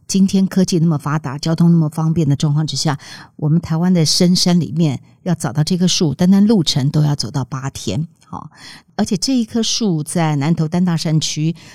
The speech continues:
它是在卡阿朗溪的上游，那它在中央山脉的零线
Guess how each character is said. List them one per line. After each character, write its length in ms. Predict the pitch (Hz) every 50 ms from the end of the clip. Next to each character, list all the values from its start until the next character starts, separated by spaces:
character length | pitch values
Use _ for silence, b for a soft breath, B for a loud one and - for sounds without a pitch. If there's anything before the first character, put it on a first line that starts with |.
| B
它 140 | B - 220
是 140 | 220 - 202
在 320 | 175 - 190 170 165 151
卡 200 | 147 - - -
阿 160 | - - 208 220
朗 200 | 208 175 165 165
溪 180 | - - 180
的 100 | 170 156
上 320 | 139 - - 175 151 147 139
游， 320 | 120 90 73 67 113 156 B B B B B B
那 100 | - 226
它 140 | 214 208 233
在 100 | 226 226
中 220 | - - 254 247
央 160 | 254 247 247
山 240 | 247 - - - 220
脉 160 | 226 233 214
的 100 | 165 147
零 220 | 143 143 143 151 170
线 300 | - - 196 170 147